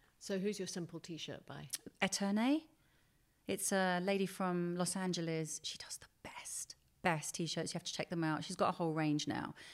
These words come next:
Speaker 2: but they're beautiful cotton. She does black, grey and white. And, um, you can do long sleeve, short sleeves. I like the short, round neck.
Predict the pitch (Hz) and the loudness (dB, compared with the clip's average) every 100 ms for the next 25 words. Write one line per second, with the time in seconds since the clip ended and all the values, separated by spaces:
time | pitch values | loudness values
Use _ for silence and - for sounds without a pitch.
0 | - - - 170 170 185 190 - - 180 | -18 -6 0 0 0 0 0 -2 0 2
1 | 170 - - 156 - 160 156 - 156 - | 0 -2 -4 -2 0 0 0 -2 -4 0
2 | 175 - 170 165 160 147 139 135 - - | -2 0 0 2 2 2 2 0 -4 -8
3 | - - - - - 151 147 147 147 143 | -12 -20 -20 -8 -2 2 2 2 0 2
4 | 147 147 147 147 147 143 151 143 - 151 | 0 0 0 4 2 2 0 0 -2 -6
5 | - 147 143 143 139 147 - 185 185 156 | -4 -2 -2 -2 -2 -2 0 0 0 0
6 | 156 147 147 151 143 139 - | 0 2 0 0 -2 -2 -10